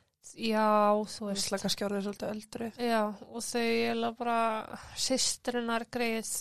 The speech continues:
Speaker 1: hún er bara eitthvað, „Á meðan ég veit ekki almennilega hvað gerðist, þá verð ég bara að trúa því hún komi heim einn daginn.“
Speaker 2: Ok, og Anthony bara lifir sínu lífi og Leo
Speaker 1: Ég hef ekki
Speaker 2: og
Speaker 1: hugmynd um, hann hætti náttúrulega bara að vinna á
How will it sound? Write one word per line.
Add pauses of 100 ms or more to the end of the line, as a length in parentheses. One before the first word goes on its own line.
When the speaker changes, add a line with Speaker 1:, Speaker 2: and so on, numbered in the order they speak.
(100)
Speaker 1:
hún
er
bara
eitthvað,
„Á
meðan (100)
ég
veit
ekki
almennilega
hvað
gerðist,
þá
verð
ég
bara
að
trúa
því
hún
komi
heim (200)
einn
daginn.“ (440)
Speaker 2:
Ok, (140)
og
Anthony
bara
lifir
sínu
lífi (100)
og
Leo
Speaker 1:
Ég
hef
ekki
Speaker 2:
og
Speaker 1:
hugmynd
um,
hann
hætti
náttúrulega
bara
að
vinna
á